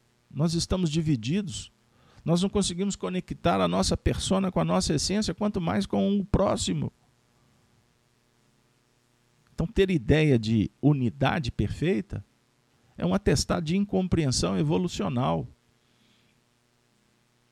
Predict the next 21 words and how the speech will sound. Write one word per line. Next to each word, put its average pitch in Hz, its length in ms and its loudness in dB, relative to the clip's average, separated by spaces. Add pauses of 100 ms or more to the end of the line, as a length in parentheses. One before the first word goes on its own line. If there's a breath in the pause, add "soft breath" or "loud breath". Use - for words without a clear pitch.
(560)
Porque - 240 0
se 175 180 -2
discute 156 600 -4
um 127 200 -2
monte 208 280 -4
de 190 120 -6
coisa 208 440 -4
que - 180 -8
n-, 233 280 -6
não 226 240 -6
agrega, 254 500 -6 (800)
que - 100 -8
não 160 120 -6
congrega. 202 580 -2 (1800)
Humberto 190 520 2
de - 80 -6
Campos, 196 340 -2
através 170 460 0
do 147 80 -4
Chico - 260 -2
Xavier, 139 640 0